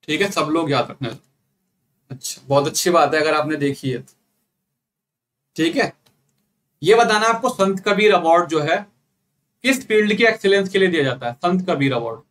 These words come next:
ठीक है, Handicraft and Handloom, Literature, हिंदुस्तानी music, culture and heritage।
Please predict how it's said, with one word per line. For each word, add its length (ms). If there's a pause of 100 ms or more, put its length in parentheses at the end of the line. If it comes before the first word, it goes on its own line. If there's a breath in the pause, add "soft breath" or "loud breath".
(280)
ठीक 120
है, 60 (420)
Handicraft 840
and 120
Handloom, 560 (1000)
Literature, 680 (600)
हिंदुस्तानी 640
music, 440 (480)
culture 420 (140)
and 180
heritage। 600